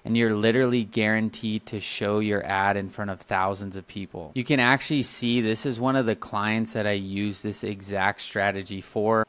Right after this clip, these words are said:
In just the past seven days, our system has generated thirty-one leads for this business, and it's super predictable. So now I'm gonna show you how to launch the ads using this software.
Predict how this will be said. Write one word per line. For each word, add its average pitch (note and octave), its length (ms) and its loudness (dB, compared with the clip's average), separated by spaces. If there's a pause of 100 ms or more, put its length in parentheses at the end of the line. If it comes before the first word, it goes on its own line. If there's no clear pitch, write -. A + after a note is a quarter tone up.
(140)
In A2 140 -2
just A#2 240 -2
the C3 120 4
past A2 420 4
seven G#2 400 -2
days, G2+ 560 -2
our G2+ 180 0
system A2+ 440 -4
has G#2 180 -4
generated G2 640 -4 (140)
thirty-one G2+ 720 -2
leads G2+ 360 -4
for G#2 240 -2
this G2+ 220 -4
business, A#2 720 -4
and A2+ 140 0
it's A2 180 -2
super A#2+ 460 0
predictable. G2 880 -2
So - 120 -6
now A#2 320 6
I'm B2 200 0
gonna D3 180 0
show B2+ 220 0
you C3+ 220 0
how B2+ 120 2
to A#2+ 100 4
launch G#2+ 440 2
the A#2 200 -4
ads A2 400 4
using G#2+ 460 -2
this G2+ 160 -2
software. F#2+ 720 -2